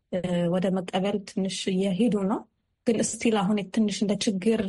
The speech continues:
የሚያነሱልን የሴኪሪቲ ችግር ነው። እንዴት እናውቀዋለን ያ ሰው? እ፣ አሁን ላይ በሶሻል ሚዲያዎች የሚሰሙት ነገሮች ስላሉ፣ እ፣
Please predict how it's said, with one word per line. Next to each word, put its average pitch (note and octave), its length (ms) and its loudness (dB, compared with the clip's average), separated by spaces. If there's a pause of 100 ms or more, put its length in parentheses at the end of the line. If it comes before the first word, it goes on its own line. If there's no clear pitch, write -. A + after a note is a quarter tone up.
የሚያነሱልን F#3+ 840 0 (440)
የሴኪሪቲ F#3 840 0 (140)
ችግር F3+ 440 -2
ነው። G3 140 0
እንዴት F#3+ 360 -2 (180)
እናውቀዋለን F#3+ 680 0
ያ F#3+ 200 0
ሰው? F#3 200 0 (440)
እ፣ F3+ 100 0 (180)
አሁን F#3 180 0
ላይ G3 120 0
በሶሻል F#3+ 400 -2
ሚዲያዎች F#3+ 340 0
የሚሰሙት F#3 540 -2
ነገሮች F#3 400 -2
ስላሉ፣ G3 360 -2 (760)
እ፣ G3 160 0